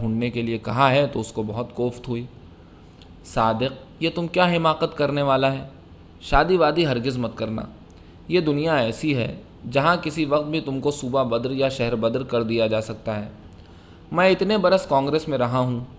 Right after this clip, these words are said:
سرخ پوش تحریک چلانے میں اتنا کام میں نے کیا ہے کہ تم کو اس کا اندازہ ہی نہیں ہو سکتا۔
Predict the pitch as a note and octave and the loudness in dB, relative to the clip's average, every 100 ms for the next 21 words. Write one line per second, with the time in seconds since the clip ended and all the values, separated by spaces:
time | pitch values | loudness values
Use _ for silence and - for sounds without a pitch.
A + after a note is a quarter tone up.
0 | - - - - E3+ F3+ - D#3 D#3+ - | -20 -20 -18 -2 0 0 2 2 2 2
1 | B2+ C3+ C#3 C3 A#2+ B2 C#3+ C3 B2 C#3+ | 2 2 -2 0 0 0 -2 -4 -6 -4
2 | D3 C#3+ A#2 B2+ A#2 A#2+ B2+ A#2 A2 A2 | -4 0 0 0 0 -2 -4 -2 -2 0
3 | A#2 C3+ C3+ A#2+ B2+ B2+ B2+ - C3 A2+ | -2 -4 -6 -6 -6 -4 -6 -4 -4 -2
4 | G#2 A2 B2+ C3 A#2+ A2+ A2 A2 A2+ - | -2 0 2 0 0 -4 -6 -8 -10 -10
5 | - | -12